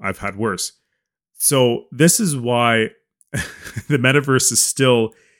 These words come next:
in its infancy stages, and that we're all, even as tech people, still figuring it out. It's not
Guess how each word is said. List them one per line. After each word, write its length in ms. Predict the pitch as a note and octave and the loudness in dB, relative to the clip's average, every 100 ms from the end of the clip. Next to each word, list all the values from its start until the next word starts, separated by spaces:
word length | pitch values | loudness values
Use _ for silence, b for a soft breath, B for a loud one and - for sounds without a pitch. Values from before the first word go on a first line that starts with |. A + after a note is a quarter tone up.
| b b _ | b b _
in 160 | C3 B2 | -2 0
its 160 | A#2 - | 0 -4
infancy 480 | C3 A#2+ A#2+ A#2+ | -4 -2 -2 -2
stages, 800 | G2+ - C#3 D3+ A#2+ F#2 F2+ - _ - | -4 -2 0 0 -2 -8 -8 -12 _ -8
and 200 | A2 A2+ | -4 -2
that 340 | A2+ A2 G#2+ - _ _ _ _ | 0 0 -2 -8 _ _ _ _
we're 320 | A#2 C#3 C#3+ | 0 2 2
all, 560 | - A#2 B2 A#2+ A#2 - _ _ - | 0 2 4 4 0 -6 _ _ -6
even 400 | C3+ B2+ B2+ A#2 | -2 0 0 -2
as 280 | A2 G#2+ A2 | -2 -2 -4
tech 320 | - C3+ C3+ | -6 -8 -8
people, 360 | A#2+ G2+ G2+ G#2 | -10 -10 -10 -6
still 720 | - - - C3+ B2+ A#2+ A#2 - | -4 -4 -4 -2 0 0 -2 -6
figuring 640 | - - C3+ B2+ B2 A2+ | -16 -6 -2 -2 -2 -4
it 140 | G#2+ G2 | -6 -6
out. 420 | F#2 - - - | -6 -8 -18 -18
It's 380 | - G2+ - - | -14 -10 -8 -8
not 560 | G#2 A2+ A#2 G#2 - | -8 -6 -4 -6 -8